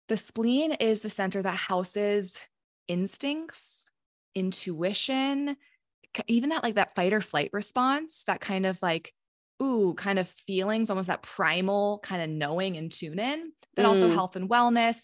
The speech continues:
Speaker 1: immune system, well-being. So again, they're all kind of interconnected.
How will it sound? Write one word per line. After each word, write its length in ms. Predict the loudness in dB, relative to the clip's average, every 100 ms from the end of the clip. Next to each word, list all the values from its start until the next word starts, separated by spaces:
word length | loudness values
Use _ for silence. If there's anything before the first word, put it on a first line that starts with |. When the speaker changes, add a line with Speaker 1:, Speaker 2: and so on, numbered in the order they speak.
| -6
Speaker 1:
immune 340 | -4 0 0
system, 400 | 0 -2 -2 -2
well-being. 800 | 0 -2 -2 0 2 2 2 0
So 140 | -2 -2
again, 160 | -2
they're 120 | -2 -2
all 160 | -2
kind 160 | -2 -6
of 40 | -6
interconnected. 800 | -8 -4 -4 -4 -4 -6 -6